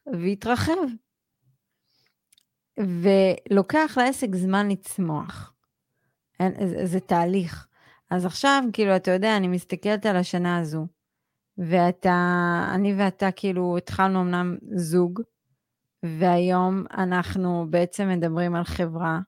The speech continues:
שיש לה, אה, עוב-, כאילו, אנחנו משתמשים באנשי מקצוע ועובדים. נגיד עובדים,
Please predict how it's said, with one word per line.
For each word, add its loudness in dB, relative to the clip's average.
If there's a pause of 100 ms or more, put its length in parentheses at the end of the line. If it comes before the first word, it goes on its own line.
(640)
שיש 0
לה, 2 (120)
אה, -2
עוב-, -2 (360)
כאילו, 0
אנחנו 0
משתמשים -2
באנשי 2
מקצוע 0
ועובדים. -2 (500)
נגיד 4
עובדים, 2